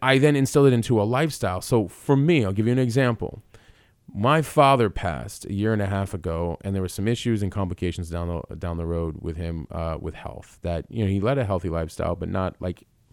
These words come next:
he led, he was healthy, but not a healthy lifestyle per se. But he, he was healthy throughout his life. It just, there's more he could have done.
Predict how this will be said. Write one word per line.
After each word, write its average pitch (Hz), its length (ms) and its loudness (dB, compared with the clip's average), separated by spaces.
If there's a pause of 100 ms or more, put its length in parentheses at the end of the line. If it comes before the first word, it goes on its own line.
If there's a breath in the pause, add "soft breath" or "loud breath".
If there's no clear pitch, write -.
(240 loud breath)
he 120 120 -6
led, 123 380 0
he 123 140 -4
was 110 160 0
healthy, 135 380 -4
but 98 120 -2
not 95 140 0
a 90 40 0
healthy 90 240 -2
lifestyle 82 420 -4
per - 120 -8
se. 64 360 -8
But 120 140 -2
he, 104 280 -10 (320)
he 170 140 -2
was 170 140 2
healthy 175 400 0
throughout 107 200 0
his 101 120 -2
life. 104 240 2
It 101 40 -2
just, 107 220 -2 (680 soft breath)
there's 156 200 10
more 160 200 10
he 139 160 2
could 123 180 8
have 95 140 4
done. 82 260 -2